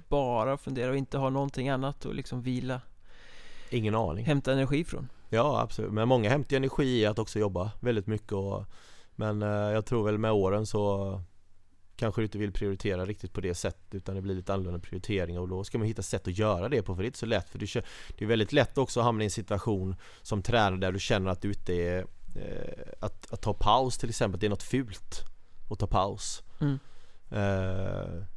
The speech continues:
Speaker 2: men det är det absolut inte, snarare tvärtom, liksom, precis som du säger, att det kan ju vara energiskapande, att du mer har en bättre leverans dagen efter, men många är väldigt rädda för det också, att,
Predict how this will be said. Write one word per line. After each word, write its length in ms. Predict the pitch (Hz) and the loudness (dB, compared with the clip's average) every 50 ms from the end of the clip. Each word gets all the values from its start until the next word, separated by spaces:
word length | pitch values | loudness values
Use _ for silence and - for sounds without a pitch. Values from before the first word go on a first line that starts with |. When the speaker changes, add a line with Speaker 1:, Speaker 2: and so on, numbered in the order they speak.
| - - | -2 0
Speaker 2:
men 120 | 107 107 | 4 6
det 60 | 131 | 6
är 80 | 131 110 | 6 6
det 120 | 110 113 | 6 4
absolut 420 | 107 - - 120 107 101 90 - 135 | 2 2 0 0 0 0 0 2 0
inte, 200 | 123 - 110 101 | 0 0 -2 -4
snarare 280 | - - 107 104 101 | 0 2 2 2 2
tvärtom, 520 | - - - 92 - - - 113 123 120 104 | 0 0 -2 -2 -2 -2 -4 -4 -2 -2 -4
liksom, 240 | 101 95 - 95 | -4 -4 -4 -4
precis 280 | 101 101 - 110 101 - | -4 -4 -2 -2 -4 -2
som 140 | - 101 98 | -2 -4 -2
du 80 | 98 | -2
säger, 320 | 92 - - 98 90 95 104 | -2 0 0 0 0 0 -2
att 160 | 107 107 - | -4 -6 -4
det 220 | - 107 104 101 | -2 -2 -2 -2
kan 140 | 98 - 104 | -2 0 0
ju 60 | 104 | 2
vara 100 | 98 101 | 2 2
energiskapande, 840 | 98 98 98 - 113 110 104 - - 101 92 92 - - 110 107 113 110 | 0 0 -2 -2 -4 -4 -4 -2 -2 0 0 0 0 -2 -2 -2 -2 -4
att 100 | - - | -4 -4
du 120 | 104 98 | -4 -2
mer 260 | 101 104 101 98 95 | -2 0 0 0 2
har 120 | 95 104 101 | 2 2 2
en 80 | 98 | 2
bättre 280 | 92 104 - - - 98 | 2 0 0 0 -2 -2
leverans 440 | 98 98 92 101 98 92 90 90 - | 0 2 2 2 2 2 2 0 -2
dagen 180 | 98 90 90 | -2 0 0
efter, 360 | 90 90 - - - 117 117 | -2 -2 -4 -4 -4 -4 -4
men 260 | 113 101 95 92 92 - - - - - - - - - - - - - - - - - | -2 -2 -4 -4 -6 -8 -12 -14 -16 -18 -20 -20 -20 -20 -20 -20 -20 -20 -20 -14 -4 0
många 260 | 120 110 104 113 139 | 2 4 4 6 6
är 40 | 165 | 6
väldigt 200 | 160 147 120 117 | 6 4 6 6
rädda 240 | 147 131 92 107 | 6 6 6 4
för 120 | 101 - 175 | 2 4 4
det 100 | 165 139 | 4 4
också, 220 | 139 - - 107 | 4 4 2 0
att, 380 | 95 90 - - - - - | 0 0 -2 -6 -8 -8 -6